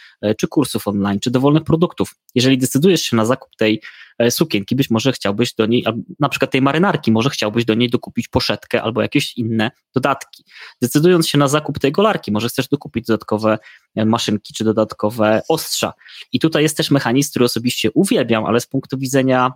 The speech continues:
mm, polskich systemów płatności nie jest jeszcze zbyt popularny. Czyli może chciałbyś ten produkt kupować cyklicznie. Czyli skoro już kupujesz te, powiedzmy, kilogram kawy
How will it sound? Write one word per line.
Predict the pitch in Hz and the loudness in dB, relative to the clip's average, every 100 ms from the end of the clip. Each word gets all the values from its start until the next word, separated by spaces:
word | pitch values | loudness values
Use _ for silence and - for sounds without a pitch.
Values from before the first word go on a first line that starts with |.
| - | -4
mm, | 117 113 | -4 -2
polskich | 131 160 - - - | 0 0 0 -4 -4
systemów | 131 - 123 117 | -6 -2 -2 -2
płatności | - 113 - 113 - 113 | 0 -2 0 -2 0 2
nie | 190 | 2
jest | 185 | 2
jeszcze | 117 - | -2 -4
zbyt | 107 104 | -4 -4
popularny. | - - 104 101 - - _ - | -6 -4 -2 -2 -6 -14 _ -4
Czyli | 120 135 147 - | 0 0 -2 -2
może | 156 117 | 0 2
chciałbyś | 113 107 104 - | 0 0 -2 -2
ten | 131 | -2
produkt | 120 107 104 - | 0 0 -2 -4
kupować | - 120 104 - | -6 -2 -2 -4
cyklicznie. | - - 196 190 - - - | -14 -2 0 0 -4 -6 -4
Czyli | 117 | -4
skoro | 127 - 117 | -2 2 2
już | 110 | 2
kupujesz | - 147 247 165 - | -2 0 2 2 0
te, | 107 - - - _ - | -2 -2 -14 -18 _ -4
powiedzmy, | 113 113 110 | -2 0 -2
kilogram | - 123 117 107 | 0 0 2 -2
kawy | - 107 95 | -2 -2 -4